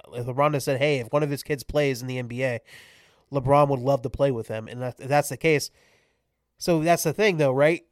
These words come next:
So would a team, let's be, let's, so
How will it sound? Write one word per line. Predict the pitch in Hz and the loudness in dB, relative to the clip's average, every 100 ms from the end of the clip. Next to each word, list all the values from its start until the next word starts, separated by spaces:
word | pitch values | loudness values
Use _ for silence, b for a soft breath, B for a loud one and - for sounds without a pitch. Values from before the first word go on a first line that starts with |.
| _ | _
So | - 185 165 147 131 b b b | 2 4 6 6 2 b b b
would | 151 170 | -2 2
a | 175 | 2
team, | 160 165 202 208 | 2 -2 -4 -4
let's | 175 202 | -2 -2
be, | - 160 170 - | -4 -4 -4 -2
let's, | 170 196 - | -2 -2 -4
so | - 180 170 151 | -2 2 4 2